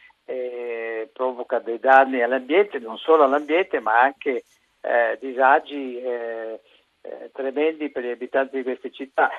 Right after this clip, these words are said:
Se a questo si aggiunge, a questo poi va anche aggiunto il fatto che queste città enormemente dilatate respingono poi gli abitanti più poveri nelle zone,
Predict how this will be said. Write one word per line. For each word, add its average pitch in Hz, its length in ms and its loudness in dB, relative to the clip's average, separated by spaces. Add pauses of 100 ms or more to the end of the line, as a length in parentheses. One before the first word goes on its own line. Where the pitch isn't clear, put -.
(180)
Se - 100 4
a 139 60 4
questo 180 320 0
si - 140 -2
aggiunge, 147 480 0
a - 120 -2
questo 185 280 0
poi 151 160 6
va 143 120 6
anche 147 180 2
aggiunto 143 340 -8
il 139 120 -8
fatto 156 440 6
che 147 320 -2 (960)
queste 143 280 -10
città 151 300 4
enormemente 147 560 -6
dilatate 143 840 2 (280)
respingono 160 960 -2
poi 165 260 2
gli 147 80 0
abitanti 139 580 -2
più 131 200 -16
poveri 131 500 -2 (260)
nelle 135 320 -4
zone, 147 500 4